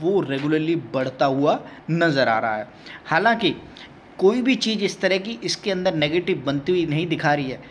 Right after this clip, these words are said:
कि कहीं पर performance के अंदर किसी भी तरह का कोई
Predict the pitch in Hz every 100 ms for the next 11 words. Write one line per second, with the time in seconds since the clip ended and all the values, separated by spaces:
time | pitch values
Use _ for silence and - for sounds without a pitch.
0 | - - - 254 - - - - 170 170
1 | 190 196 - 143 160 175 170 - 156 151
2 | 156 156 147 160 170 151 127 156 151 -
3 | 135 151